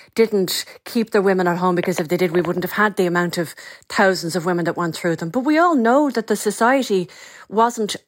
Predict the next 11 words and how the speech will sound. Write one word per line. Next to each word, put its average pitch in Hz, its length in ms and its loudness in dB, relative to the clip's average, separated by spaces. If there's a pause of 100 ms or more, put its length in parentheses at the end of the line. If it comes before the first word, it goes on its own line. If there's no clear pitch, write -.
solely 214 520 2
to 175 100 -4
blame 202 300 2
for 202 140 -2
that, 170 200 -2
that 180 120 -8
the 196 80 -2
society 220 520 2
had 190 180 -4
been 180 160 -2
crafted 185 680 0